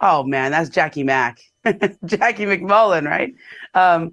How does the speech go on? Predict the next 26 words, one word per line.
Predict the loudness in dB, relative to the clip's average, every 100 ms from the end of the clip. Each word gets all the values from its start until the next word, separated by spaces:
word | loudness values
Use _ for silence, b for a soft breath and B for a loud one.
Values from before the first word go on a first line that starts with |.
| b -2
so | 0
I | 2
grew | 2
up | 2 4
in |
L | 4 4
A | 4 4 2 0
and | -2
I | -2
grew | 2 2
up | 0
watching | -6 -2 0 0 0 -4 -2
and | -4
co-, | 0 0 0
eh, | 0
watching | 2 0 0 -4
the | -2 -2 -2
Lakers, | 0 0 2 2 2
right, | 2 2
and | 0
the | -4
Bo-, | -6 -8 -2
Boston | 0 -2 -4
Celtics. | -6 -2 -2 -4 -12
And | -4
so | -2 -2